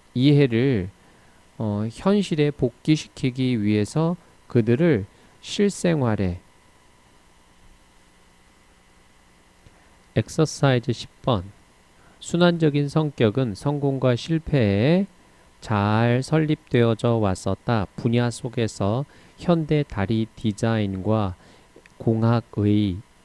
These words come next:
경험이 걸쳐 있는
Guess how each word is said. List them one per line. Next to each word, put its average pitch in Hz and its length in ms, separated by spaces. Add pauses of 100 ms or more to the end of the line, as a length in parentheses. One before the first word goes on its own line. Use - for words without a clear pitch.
(600)
경험이 131 680 (560)
걸쳐 117 680
있는 107 640